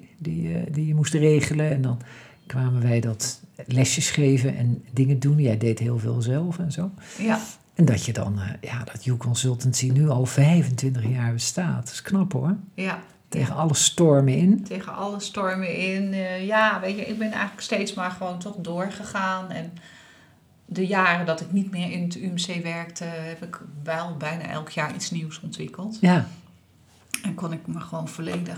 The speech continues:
Speaker 2: richten natuurlijk ook, eh, op het bedrijf.
Speaker 1: Nou ja, maar je moet wel de energie er ook voor op kunnen
Speaker 2: Ja.
Speaker 1: brengen, hè?
Speaker 2: Ja.
Speaker 1: Ik bedoel
Speaker 2: Ja. Ja, zeker, want naast, eh, het lesgeven, ik geef zelf ook nog wel eens les, het organiseren,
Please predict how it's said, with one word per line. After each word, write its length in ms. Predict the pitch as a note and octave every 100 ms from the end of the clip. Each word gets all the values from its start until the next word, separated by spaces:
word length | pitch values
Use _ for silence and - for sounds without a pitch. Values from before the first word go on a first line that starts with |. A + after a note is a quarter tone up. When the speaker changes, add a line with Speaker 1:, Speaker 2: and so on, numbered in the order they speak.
| -
Speaker 2:
richten 380 | F3 E3+ - E3
natuurlijk 520 | E3+ D#3+ D#3 D3+ D3+ -
ook, 280 | D3+ D#3 -
eh, 60 | E3 E3+ D#3+ E3 - _ - - - _
op 140 | E3
het 160 | E3 -
bedrijf. 580 | - E3 - G3+ - - _ - - -
Speaker 1:
Nou 140 | A#3+
ja, 200 | C#3+ D3
maar 140 | F#3+ F#3
je 80 |
moet 200 | G3 F#3+
wel 260 | D3+ C#3+ C3
de 140 | B2+
energie 540 | - C#3 C3 A#2+ E3+ D3 C#3
er 80 |
ook 160 | B2 A2+
voor 200 | - B2+
op 200 | - - -
kunnen 220 | D3 A#2+
Speaker 2:
Ja. 120 | -
Speaker 1:
brengen, 280 | A2 G#2+ G2
hè? 220 | D3 A3 A3
Speaker 2:
Ja. 160 | G#3+
Speaker 1:
Ik 60 | D3+
bedoel 320 | C#3+ C#3+ C3+
Speaker 2:
Ja. 240 | - F#3 - - - - - - _
Ja, 340 | B3 A3+ G#3
zeker, 360 | A3 G3+ G3+ F#3
want 220 | E3+ F3
naast, 440 | F#3 G3 G3 -
eh, 180 | - E3 F3+ -
het 120 | F#3
lesgeven, 520 | F3+ F3 - D#3 F3
ik 60 | F3
geef 180 | - E3+
zelf 260 | E3 D#3 -
ook 160 | D#3+
nog 100 | F3
wel 140 | E3+ E3+
eens 120 | E3+
les, 380 | E3+ E3 D#3+ -
het 220 | E3+ F3
organiseren, 920 | E3+ E3+ F3 E3+ F3 E3 E3 D#3+